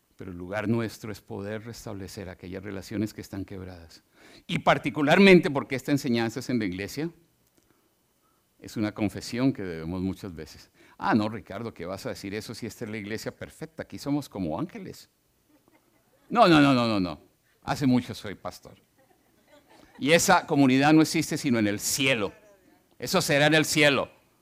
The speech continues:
Aquí en la tierra todavía estamos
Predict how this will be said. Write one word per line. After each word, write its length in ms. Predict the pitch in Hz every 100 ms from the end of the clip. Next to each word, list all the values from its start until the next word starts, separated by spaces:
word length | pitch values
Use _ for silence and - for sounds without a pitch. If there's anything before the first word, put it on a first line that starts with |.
| _ _ _
Aquí 220 | - 110 151
en 80 |
la 160 | 165 175
tierra 340 | 165 170 160
todavía 360 | 160 156 160 156
estamos 600 | 143 160 156 156 - -